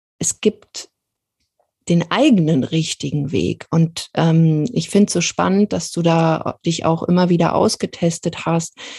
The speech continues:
nicht stehen geblieben bist und dich vor allen Dingen immer wieder auch gefragt hast, ja, wie, wie hätte ich's denn jetzt gerne? Was fühlt sich für mich gut an?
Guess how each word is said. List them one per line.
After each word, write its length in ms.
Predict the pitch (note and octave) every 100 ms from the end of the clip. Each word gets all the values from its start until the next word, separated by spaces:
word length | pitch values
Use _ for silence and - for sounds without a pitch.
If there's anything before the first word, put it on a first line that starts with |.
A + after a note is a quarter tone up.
| - -
nicht 180 | G3+
stehen 360 | - G3+ G3+ G3+
geblieben 440 | F#3+ F3 E3 F3
bist 320 | E3+ F3 - -
und 400 | E3+ E3+ E3 -
dich 200 | - E3
vor 200 | - -
allen 160 | E3+ F3
Dingen 160 | F3
immer 260 | F3 F3+ F#3
wieder 240 | F#3 F3
auch 140 | E3+ -
gefragt 540 | F3 - F3+ F#3 -
hast, 200 | E3+ -
ja, 200 | F#3+ E3+
wie, 180 | E3 D#3+
wie 140 | G3 E3+
hätte 240 | F3 F3
ich's 280 | - A3+ -
denn 200 | - G#3+
jetzt 280 | E3 D#3+ -
gerne? 300 | - D3+ D3+
Was 180 | D#3 E3
fühlt 240 | - G3
sich 180 | - -
für 160 | - E3
mich 460 | E3+ A#3+ - - _ _
gut 260 | - A#3+ A3
an? 320 | - G#3+ A#3+